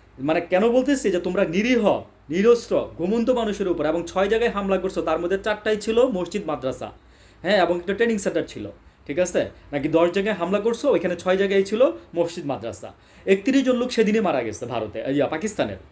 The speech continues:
তারপরে সোলজার মারা গেছে কিছু পাকিস্তানের। তোমাদের এর চেয়ে আরও ডাবল মারা গেছে, ঠিক আছে? তোমাদের এর চেয়ে আরও ভারত ডাবল মারা গেছে।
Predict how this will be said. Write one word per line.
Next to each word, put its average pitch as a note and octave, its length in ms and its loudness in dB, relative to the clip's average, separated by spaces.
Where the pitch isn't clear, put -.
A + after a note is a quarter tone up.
তারপরে F#3 340 2
সোলজার F#3 380 2
মারা F#3+ 180 2
গেছে F3+ 220 -4
কিছু E3+ 180 -8
পাকিস্তানের। D#3+ 480 -6
তোমাদের A3 300 4
এর F#3+ 180 2
চেয়ে G3+ 160 -2
আরও E3+ 160 -6
ডাবল D#3 280 2
মারা C3+ 180 -2
গেছে, G2 300 -12
ঠিক C3 120 -10
আছে? C#3 160 -4
তোমাদের D#3+ 320 -2
এর D#3+ 100 -2
চেয়ে F#3 160 2
আরও F3+ 80 2
ভারত C#3+ 200 -4
ডাবল C3+ 260 0
মারা B2 220 -4
গেছে। G#2 300 -10